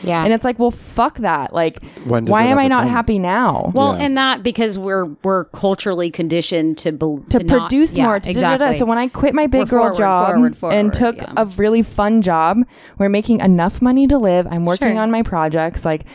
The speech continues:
Speaker 2: I'm working on myself. I'm working on that discipline to get to where I wanna go. And it's like, I, for some reason, still feel like I have to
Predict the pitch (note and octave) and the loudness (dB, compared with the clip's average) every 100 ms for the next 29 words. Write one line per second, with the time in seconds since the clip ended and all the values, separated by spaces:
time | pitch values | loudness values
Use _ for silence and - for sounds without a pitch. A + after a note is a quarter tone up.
0 | - - F3+ F#3+ A3 A3 A#3 A#3 F3+ D#3 | -20 -6 -2 0 2 2 2 2 0 -2
1 | E3 - E3 F#3 G3 G3+ F#3 E3 F3 D#3+ | -2 -2 -2 0 0 0 0 -2 -4 -2
2 | E3 D#3 E3 E3 E3 - F3 E3+ E3+ F3 | -2 -2 -4 -2 -2 -2 -2 0 0 -2
3 | D#3+ C#3+ D3 - - _ _ _ _ G3 | -2 0 -2 -4 -14 _ _ _ _ -2
4 | G3 G#3+ F#3+ - G3 A3 C#4 - - D4+ | 0 0 -2 -2 -2 0 0 -4 -2 -2
5 | - A#3 A#3+ C4 C4 C4 - G#3+ G3 A3 | 0 0 0 0 2 0 0 0 0 0
6 | G3+ G3 F#3+ - F#3 E3+ D#3+ | -2 -2 -4 0 2 2 0